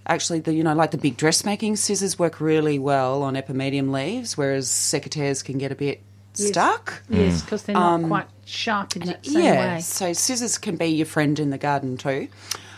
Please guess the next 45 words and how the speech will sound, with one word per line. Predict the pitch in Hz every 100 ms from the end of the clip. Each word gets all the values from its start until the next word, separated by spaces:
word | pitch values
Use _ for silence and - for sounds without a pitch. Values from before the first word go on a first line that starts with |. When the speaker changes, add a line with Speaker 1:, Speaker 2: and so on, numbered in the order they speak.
| - -
Speaker 1:
Um, | 190 185 190 190 175 -
take | 277 -
your | 220
bucket | 196 214
of | 175
fertiliser | 202 202 202 196
with | 220 339 269
you. | 156 -
So | - 180
when | 180 180
you're | 175 175 - - - -
cutting | 196 185 180
back | 190 196 202
and | 185 170
just | 190 - -
top | - -
dress | 180 180
as | 175 -
you |
go, | 175 208 330 359 - -
um, | 180 180 180
and | 180
then | 185 185 175 - -
sort | - 180
of | 165
gives | 165 -
the | 156
back | 156 156
a | 165
bit | 165
of | 156
a | 160
break | 185 185 -
too. | - 311 453 - - - - - -
And | 175
we | 180
don't | 175 165
forget | - 170 165 -
to | 170 160 151 -
top | 190 -
dress | 151 151 -
then. | 127 90 127
I | 139
think | 143 151 135
it's | 139 - -